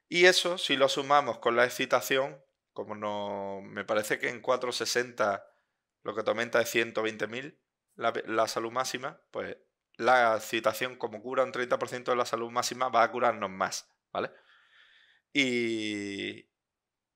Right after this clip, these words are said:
y la verdad que viene bastante bien contra combis así, Rogue Mago,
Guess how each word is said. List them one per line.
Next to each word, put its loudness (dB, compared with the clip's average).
y -2
la 8
verdad 6
que 2
viene 0
bastante 2
bien 0
contra 0
combis 0
así, -4
Rogue -2
Mago, -2